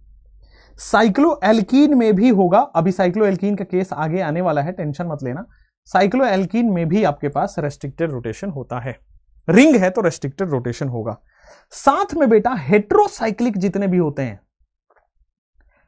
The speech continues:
हेटेरोसाइक्लिक कंपाउंड जितने भी होते हैं,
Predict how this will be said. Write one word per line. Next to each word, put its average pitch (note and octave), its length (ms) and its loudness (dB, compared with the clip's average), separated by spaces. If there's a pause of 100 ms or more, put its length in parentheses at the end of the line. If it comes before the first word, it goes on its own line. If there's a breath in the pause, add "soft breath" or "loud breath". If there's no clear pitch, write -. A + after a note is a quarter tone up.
(140)
हेटेरोसाइक्लिक A3 1040 0
कंपाउंड F#3 460 0
जितने E3+ 280 -2
भी E3+ 80 0
होते D3+ 240 -2
हैं, C3+ 180 -6